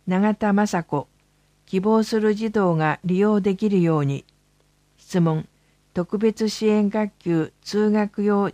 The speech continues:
自動車について、希望する児童全員が利用できる状況にあるのか。答弁。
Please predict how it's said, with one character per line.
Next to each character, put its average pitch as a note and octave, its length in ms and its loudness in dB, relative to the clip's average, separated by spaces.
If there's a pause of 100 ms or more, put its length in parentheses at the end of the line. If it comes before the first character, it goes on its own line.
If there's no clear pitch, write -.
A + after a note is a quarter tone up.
自 F#3+ 120 0
動 G#3+ 220 2
車 F#3 160 -4
に D#3+ 160 0
つ F#3 120 -2
い E3 100 0
て、 D3+ 240 -4 (380)
希 F#3 160 0
望 G#3 220 2
す G3 160 -6
る F#3+ 160 -2
児 G#3 160 -4
童 G3 220 0
全 G3 320 0
員 G3 160 2
が G3 280 -2
利 F3+ 100 -4
用 G#3 220 2
で G3 140 -2
き A3 120 -4
る G3+ 140 2
状 F3+ 200 2
況 F3 280 0
に F3 240 2
あ F#3+ 120 0
る F3 100 0
の D#3 120 0
か。 D3 260 -4 (920)
答 G#3 180 2
弁。 D#3 260 -2